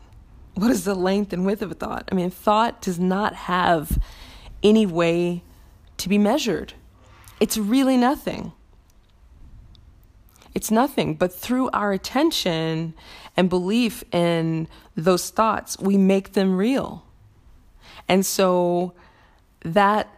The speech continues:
changes our reality because we're, we're giving attention and we're powering those thoughts.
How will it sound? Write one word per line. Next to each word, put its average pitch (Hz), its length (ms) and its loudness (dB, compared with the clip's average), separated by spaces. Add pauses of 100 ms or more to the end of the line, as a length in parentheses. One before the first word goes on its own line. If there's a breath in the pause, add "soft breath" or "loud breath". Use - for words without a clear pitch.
(460)
changes 233 600 2
our 185 220 4
reality 180 600 0
because 170 420 -4
we're, 170 320 -2 (320)
we're 185 160 -4
giving 208 460 2
attention 190 580 -2
and 156 100 -4
we're 160 100 -2
powering 190 640 0
those 160 200 -4
thoughts. - 560 -6